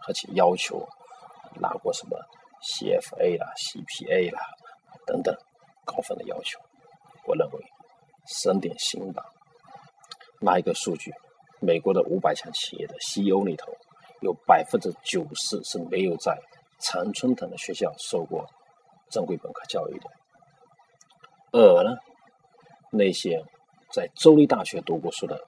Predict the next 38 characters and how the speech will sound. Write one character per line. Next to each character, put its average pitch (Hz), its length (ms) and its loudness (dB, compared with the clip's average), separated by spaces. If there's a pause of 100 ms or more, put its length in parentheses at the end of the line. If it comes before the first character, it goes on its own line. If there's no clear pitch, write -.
C - 260 -4
E 92 120 2
O， 82 180 0 (260)
比 175 100 -6
在 87 120 -2
哈 - 300 -6
佛 95 120 -8
大 82 160 -4
学 - 160 -10
要 - 60 -12 (120)
高 82 140 0
得 85 100 -4 (140)
多。 80 260 -2 (800)
哈 - 200 -8
佛 101 140 -2
大 90 180 0
学 - 240 -8 (680)
那 90 200 2
类 76 160 -2
的 - 260 -4
常 87 300 -8
青 104 160 -8
藤 - 140 -8
学 - 160 -14
校 87 200 -6 (300)
只 90 180 -6 (100)
培 92 120 -6
养 82 160 0
出 95 140 -12 (160)
九 - 180 0 (140)
位， 82 180 -2 (480)
五 190 120 2
百 165 180 2
强 - 200 -12 (100)
只 - 160 -12
培 - 320 -14
九 - 160 -6
位。 - 240 -8